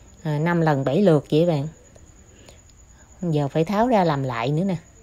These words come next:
Chứ nó sắn vậy đâu có ra hình dáng gì đâu, đâu có kiểu như hồ lô gì đâu. Nó ra cái hình con rắn gì đâu không.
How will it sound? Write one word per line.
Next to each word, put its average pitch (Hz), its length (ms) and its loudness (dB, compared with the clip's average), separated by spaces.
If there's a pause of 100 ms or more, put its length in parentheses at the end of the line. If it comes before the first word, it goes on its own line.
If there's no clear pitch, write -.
(260)
Chứ 214 80 -4
nó 226 180 2
sắn 262 340 -2
vậy 160 380 2
đâu 175 140 2
có 220 160 0
ra 196 220 4
hình 151 500 -2
dáng 240 320 -2
gì 180 120 2
đâu, 160 440 0
đâu 170 180 0
có 202 400 -2
kiểu 139 200 0
như 214 200 2
hồ 180 160 2
lô 180 320 4
gì 160 160 0
đâu. 175 200 0 (1200)
Nó 185 240 -2
ra 196 220 0
cái 233 160 -2
hình 160 260 0
con 175 160 -2
rắn 220 240 2 (140)
gì 185 80 2
đâu 185 300 0
không. 185 220 -4